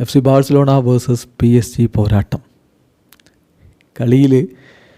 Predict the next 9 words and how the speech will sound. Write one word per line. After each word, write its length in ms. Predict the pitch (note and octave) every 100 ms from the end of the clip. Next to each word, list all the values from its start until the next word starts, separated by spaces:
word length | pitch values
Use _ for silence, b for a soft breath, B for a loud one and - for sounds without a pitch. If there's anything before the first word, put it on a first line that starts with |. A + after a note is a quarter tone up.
| b b b
ബാഴ്സലോണയുടെ 680 | B2+ C#3 C#3+ C#3+ C3+ C3+ B2+
മൈതാനത്തൊടുവിൽ 880 | B2 A#2+ B2+ B2 A#2 A#2+ A2+ A#2+ A#2
പി 160 | -
എസ് 300 | A#2 A#2+ -
ജി 120 | B2 A#2+
രണ്ടേ 420 | A2+ A#2+ A2+ B2+
ഒന്നിന് 420 | B2 A2+ A2+ A#2+
വിജയിച്ച് 520 | A#2+ A2+ A#2+ C#3 C#3
കയറി. 300 | G#2 F#2 F2+